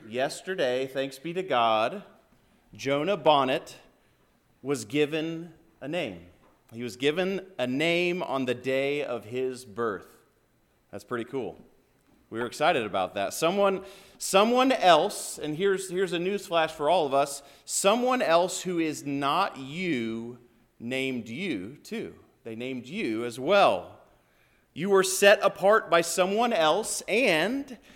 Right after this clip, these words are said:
at the same time, you were made, you were made and given a name. You were defined by someone else.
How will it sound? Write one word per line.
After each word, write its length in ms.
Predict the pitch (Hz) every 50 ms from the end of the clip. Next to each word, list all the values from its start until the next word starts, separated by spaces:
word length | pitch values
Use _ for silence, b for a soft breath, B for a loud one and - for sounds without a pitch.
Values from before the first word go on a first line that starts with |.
| B B B
at 180 | - 160 156 -
the 80 | 175
same 480 | 160 - - - 202 214 262 302 294 269
time, 720 | - - 147 131 117 107 101 98 95 104 117 143 156 160 151 b b b b b b b
you 540 | - 151 185 220 226 240 240 247 247 - -
were 480 | - 143 151 180 170 165 165 - - - -
made, 800 | - 139 156 165 175 190 180 156 139 135 135 147 160 156 214 202 - - - - b b b b b b b b b
you 140 | - 156 185
were 100 | 185 170
made 500 | 156 160 175 180 170 156 156 170 175 - - - - _ _ -
and 240 | 147 156 147 127 117
given 380 | - 190 196 190 196 180 175 -
a 120 | - 151
name. 520 | 151 151 156 170 180 170 143 120 113 120
You 100 | 127 143
were 140 | 135 143 143
defined 880 | 127 120 135 - - - - 180 185 185 185 165 143 123 113 113 113 110
by 140 | 127 127 127
someone 640 | 127 - - - 160 156 160 151 151 151 147 139 143 -
else. 760 | 151 165 160 123 107 - - - - - - - - -